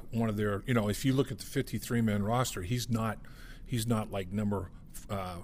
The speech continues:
you know, forty-six, the last guy in the, I, I, to me, he's a solid, uh, member of the football team. I was just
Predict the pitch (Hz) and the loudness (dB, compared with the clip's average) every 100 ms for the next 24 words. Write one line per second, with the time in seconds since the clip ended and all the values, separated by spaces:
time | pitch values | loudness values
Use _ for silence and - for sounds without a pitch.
0 | - 110 90 87 - - - 113 98 - | -6 -6 -6 -8 -12 -8 -2 0 0 2
1 | - 117 - - 104 107 107 - 104 101 | 2 2 -2 -4 -2 0 0 0 2 2
2 | 104 104 110 135 131 98 104 90 113 123 | 0 0 -2 -2 -6 -6 -6 0 4 6
3 | 135 117 123 98 - 113 117 117 101 - | 6 6 4 2 2 2 4 4 2 -4
4 | - 101 95 95 113 117 107 92 - 135 | -4 -4 -2 0 4 4 2 -2 -2 -2
5 | 104 95 - 95 90 - - - - 131 | 0 -4 -4 -6 -6 -8 -12 -12 4 4
6 | 131 123 - | 4 0 -4